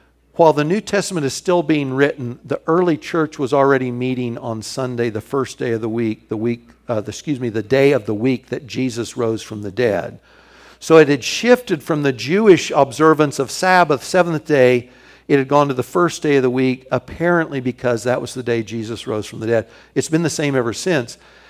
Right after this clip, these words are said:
Now, Romans fourteen talks about the fact that Christians are free to treat every day the same. So if we said, for some reason, "First day of the week's problematic, we're gonna meet on Tuesday," I'd say, "Great,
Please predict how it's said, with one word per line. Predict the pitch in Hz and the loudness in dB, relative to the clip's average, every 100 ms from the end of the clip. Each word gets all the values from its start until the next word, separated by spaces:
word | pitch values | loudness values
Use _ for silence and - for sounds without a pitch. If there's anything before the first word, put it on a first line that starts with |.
| - - _ _ _ | -20 -20 _ _ _
Now, | - 170 147 127 92 - _ _ _ _ _ | 6 8 8 4 -2 -20 _ _ _ _ _
Romans | 151 208 226 - | 2 2 2 2
fourteen | 185 151 - 185 160 | 2 2 0 -2 -2
talks | - 170 165 | 0 0 0
about | 156 143 - | 0 0 0
the | 127 | -4
fact | - 160 143 - | 0 2 2 2
that | 135 - | 0 0
Christians | - 233 - 175 | -4 -4 -2 0
are | 143 | 0
free | - 170 160 | 2 0 0
to | 147 | -4
treat | - 160 151 - | -2 -2 -2 2
every | 185 214 185 | 2 4 2
day | 123 117 113 117 123 _ - | 4 2 2 -2 -6 _ -8
the | 135 | -6
same. | - 185 147 92 - 101 _ _ _ _ _ _ _ _ _ _ _ | 0 0 0 -2 -10 -20 _ _ _ _ _ _ _ _ _ _ _
So | - 165 | 6 6
if | 151 | 6
we | 208 226 | 2 2
said, | - 185 156 139 - _ - | 4 6 6 2 -20 _ -20
for | - 143 | -4 -4
some | - 151 135 | 0 -2 2
reason, | 127 117 120 | 0 -2 -6
"First | - 185 - | -2 -2 0
day | 180 | 0
of | |
the | 147 | 2
week's | 147 131 | 2 -2
problematic, | - 151 131 127 127 117 117 | -4 -2 0 0 2 0 -2
we're | 139 | -4
gonna | 139 | -4
meet | 131 131 | -2 -2
on | 123 117 | -2 -4
Tuesday," | - 135 127 98 107 | -6 -4 -4 -4 -6
I'd | 113 110 | -6 -6
say, | - 104 | -10 -12
"Great, | 104 120 - - | -12 -12 -12 -14